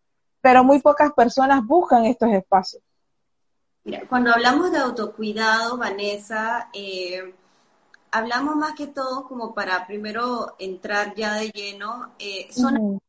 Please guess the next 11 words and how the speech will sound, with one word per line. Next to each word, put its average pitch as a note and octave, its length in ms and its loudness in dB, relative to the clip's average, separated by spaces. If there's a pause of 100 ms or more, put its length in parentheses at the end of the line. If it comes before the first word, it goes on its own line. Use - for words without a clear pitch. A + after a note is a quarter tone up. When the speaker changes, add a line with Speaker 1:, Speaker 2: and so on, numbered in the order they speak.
(400)
Speaker 2:
acciones, C4+ 180 -14
y A3 60 -12 (100)
son C4 100 -6
acciones C4+ 500 -6
que A#3 100 -12
las G#3 160 -4
personas G#3+ 1000 -2 (500)
van G#3+ 180 -2 (100)
Speaker 1:
Exacto. - 240 -10 (400)
Speaker 2:
tomando, G#3+ 720 0 (480)
eh, F#3 960 -8